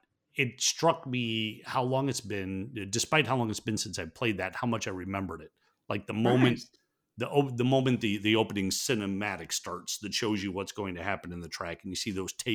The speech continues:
Speaker 1: tables kinda sliding around as the boat
Speaker 2: <laughs> Yes.
Speaker 1: rocks, I thought, "Oh, man, I do remember this. I remember all of
Speaker 2: Yeah.
Speaker 1: this." And it comes
Speaker 2: <laughs>
Speaker 1: back to you really quickly, so I, I, I got a kick out of that, um, and, and, and j-,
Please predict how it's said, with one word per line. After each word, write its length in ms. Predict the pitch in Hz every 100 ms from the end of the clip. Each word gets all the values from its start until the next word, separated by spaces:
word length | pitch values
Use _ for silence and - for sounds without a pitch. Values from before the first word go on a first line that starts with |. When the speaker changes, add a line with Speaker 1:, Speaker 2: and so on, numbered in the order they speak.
| 175
Speaker 1:
tables 340 | 131 147 156 - _ _ _
kinda 200 | - 120
sliding 400 | 107 120 117 120
around 440 | 110 110 110 113 110
as 120 | -
the 80 | 98
boat 120 | 98
Speaker 2:
<laughs> 40 | 113
Yes. 140 | 202
Speaker 1:
rocks, 400 | 131 131 123 -
I 60 | 104
thought, 200 | 98 101
"Oh, 280 | 110 113 107
man, 440 | 98 107 107 101
I 80 | 90 90
do 100 | 107
remember 400 | 95 92 87 87
this. 240 | 85 - 95
I 40 |
remember 320 | 95 92 90
all 80 | 98 143 - 143
of 60 |
Speaker 2:
Yeah. 20 |
Speaker 1:
this." 260 | 156 - - - _ _ -
And 220 | 262 -
it 60 | 240
comes 200 | - 113
Speaker 2:
<laughs> 100 | 220
Speaker 1:
back 220 | 110 -
to 80 | 87
you 80 | 85
really 280 | 98 92
quickly, 400 | 87 - 82 73
so 200 | 76 - 80
I, 180 | 80 - _ _ _ -
I, 160 | 90 85
I 40 | 95
got 220 | 95 95
a 40 |
kick 240 | 87 - -
out 140 | 78
of 60 | 78
that, 260 | 80 78 - 214
um, 440 | 90 82 80 80 78 _ -
and, 380 | 73 73 71 76 _ -
and, 300 | 78 78 82
and 240 | 85 90
j-, 100 | 90